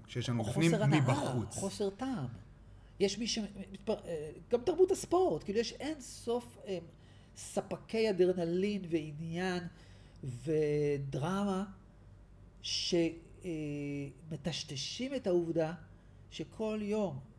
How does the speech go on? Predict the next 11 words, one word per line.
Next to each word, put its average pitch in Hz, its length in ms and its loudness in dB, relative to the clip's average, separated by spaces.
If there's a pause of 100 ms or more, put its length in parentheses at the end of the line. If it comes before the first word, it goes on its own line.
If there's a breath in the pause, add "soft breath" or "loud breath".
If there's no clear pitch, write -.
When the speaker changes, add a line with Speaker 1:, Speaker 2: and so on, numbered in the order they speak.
(520)
Speaker 2:
בשבע 170 640 -2
וחצי 170 500 -6
אני 139 140 -4
מוריד 143 420 -4
את 190 120 -8
הילדים 156 380 -4
שלי 139 380 -6
לסבול 135 300 -6
בבית 131 260 -4
ספר, 120 420 -10 (720 loud breath)
ונוסע 147 640 -2